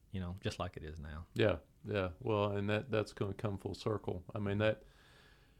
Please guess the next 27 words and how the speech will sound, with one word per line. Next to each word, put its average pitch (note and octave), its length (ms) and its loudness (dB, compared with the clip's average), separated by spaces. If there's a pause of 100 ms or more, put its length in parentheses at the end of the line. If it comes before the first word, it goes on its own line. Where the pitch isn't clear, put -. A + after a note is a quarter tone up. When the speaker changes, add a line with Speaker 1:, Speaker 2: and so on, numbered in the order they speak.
(400)
Speaker 2:
I, G#2 120 2
I'm A2+ 200 0
thinking B2+ 320 6
l-, A2 280 -2
late A#2+ 280 10
in A2 120 6
your G#2+ 160 4
career, G#2 600 4
you're G2 120 0
gonna G#2 140 4
have G2 100 2
the G#2 80 6
opportunity G2+ 420 2
to F#2+ 60 2
make G2 320 2
some F#2+ 320 -2
major G2 280 4
improvements. G2 520 2
So G#2+ 100 0
that G#2+ 160 6
had G#2 160 4
to F#2+ 60 2
be F#2+ 120 2
satisfying. G2 800 0
This F#2 140 -4
place G2 360 2
that - 160 -4